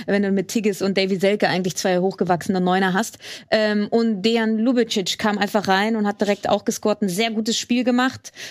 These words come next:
Ähm, und ich glaube, das war auch so ein bisschen das Problem, dass die zweite Garde in den vergangenen Wochen nicht so wirklich funktioniert hat beim F C. Und die zweite Garde, ich rede da von, äh, Kainz, äh, von Maina, ähm, auch von Lubicic,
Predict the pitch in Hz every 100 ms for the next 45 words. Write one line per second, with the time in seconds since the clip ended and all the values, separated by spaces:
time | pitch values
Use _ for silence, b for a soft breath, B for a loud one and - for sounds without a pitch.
0 | B - 214 214 208 - 220 208 208 202
1 | - - 208 220 220 240 226 - 226 247
2 | 247 214 208 - 190 226 240 214 - 175
3 | - 202 226 226 202 160 185 196 214 196
4 | 196 220 B B 165 196 196 185 190 190
5 | 185 - - 196 196 214 196 196 214 202
6 | - 185 214 214 - 202 - 202 208 208
7 | - 180 170 - - 185 202 B B -
8 | 226 208 220 - 202 214 269 208 208 208
9 | 208 202 - 180 202 202 190 175 190 180
10 | 180 123 - - 208 208 202 196 - -
11 | 90 92 - 190 180 190 208 208 196 190
12 | 185 - 175 175 180 - - 185 185 214
13 | 233 254 -